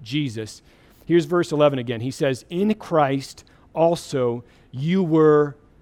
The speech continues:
circumcised with a circumcision made without hands, by putting off the body of the flesh by the circumcision of Christ." So what is Paul saying in this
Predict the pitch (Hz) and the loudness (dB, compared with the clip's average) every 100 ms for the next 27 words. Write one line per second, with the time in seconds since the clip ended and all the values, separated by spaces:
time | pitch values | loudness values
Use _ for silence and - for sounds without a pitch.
0 | _ - - 202 202 170 143 - 127 120 | _ -18 -4 -2 0 -2 -2 -2 -2 0
1 | 123 123 131 139 131 - - 175 170 156 | -4 -6 -8 -6 -10 -12 -6 -4 -2 -2
2 | 160 139 147 147 147 143 147 143 139 147 | -4 -2 -2 0 0 0 0 0 -2 -4
3 | 110 117 - _ _ - 131 - 160 165 | -6 -12 -20 _ _ -6 -6 -2 -2 2
4 | 147 147 - _ _ 135 127 135 131 143 | 0 -2 -6 _ _ -6 0 0 0 -6
5 | 127 131 - 143 113 - - _ _ _ | -6 -8 -4 -4 -4 -12 -20 _ _ _
6 | _ _ 131 127 117 151 147 139 - 135 | _ _ -8 -6 -4 -4 -2 -6 -6 -8
7 | 110 120 - 151 127 104 - - _ _ | -6 -10 -10 -8 -8 -10 -20 -20 _ _
8 | _ _ _ _ _ _ _ _ - - | _ _ _ _ _ _ _ _ -20 -2
9 | 170 170 247 - - 214 165 - 180 160 | 0 4 2 0 -2 -2 0 -2 0 0
10 | 147 139 - | 0 -4 -8